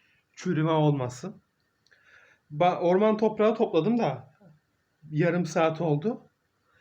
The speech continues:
Hem dedim video çekeyim hem de iki saksıya aloe vera dikeceğim. Şöyle iki tane saksım. Onu da, onları da göstereceğim şimdi. Çoğaltımı ise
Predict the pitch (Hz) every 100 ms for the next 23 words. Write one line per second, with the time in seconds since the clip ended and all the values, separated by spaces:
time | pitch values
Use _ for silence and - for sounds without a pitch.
0 | _ - 190 180 165 180 165 185 180 151
1 | 151 156 185 180 165 170 - 151 165 156
2 | 151 151 - 160 180 - 147 147 143 151
3 | 127 123 - - 233 - _ _ _ -
4 | _ _ _ _ _ _ _ _ _ _
5 | _ _ _ _ _ _ _ _ _ _
6 | - 151 135 139 - 143 127 - 156 151
7 | - 180 - _ _ 147 151 151 151 147
8 | 147 143 127 127 123 131 123 139 143 123
9 | 113 139 220 - _ - - - _ _
10 | - 233 233 233 269 262 - 277 285 285